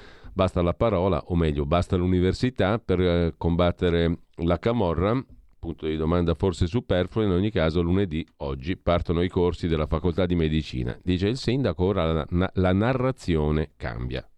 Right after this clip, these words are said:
La narrazione è un conto, la realtà è un'altra. T-shirt contro una sentenza shock, protesta dell'Aquila Calcio, "i morti non meritano percentuali", c'era parere negativo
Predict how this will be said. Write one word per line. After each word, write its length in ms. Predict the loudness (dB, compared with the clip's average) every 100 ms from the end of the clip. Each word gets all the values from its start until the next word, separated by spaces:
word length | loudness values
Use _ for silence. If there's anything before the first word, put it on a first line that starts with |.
| -2
La 100 | 0
narrazione 720 | 2 0 -2 0 0 0 -2
è 80 | -4
un 100 | -4
conto, 360 | -2 -2 0
la 100 | -2
realtà 420 | -2 -4 -2 -2 -2 -10 -20 -20 -20 -20 -20 _ _
è 80 | -2
un'altra. 640 | 0 2 0 0 0 0
T-shirt 640 | 0 -2 -2 0 0 0 -2
contro 320 | 0 -2 0
una 160 | 0 0
sentenza 540 | 0 0 0 0 -2
shock, 500 | -2 0 0 0 -4
protesta 640 | 0 -2 0 2 0 0
dell'Aquila 580 | 0 2 0 0 0 0
Calcio, 440 | 0 0 0 0 0
"i 80 |
morti 440 | 2 2 0 -2 0
non 180 | 2 2
meritano 520 | 2 0 0 -2 -2
percentuali", 880 | -4 -2 -2 0 0 0 0 0
c'era 300 | 0 0 0
parere 400 | 0 0 2 2
negativo 640 | 2 2 0 -2 -6 -4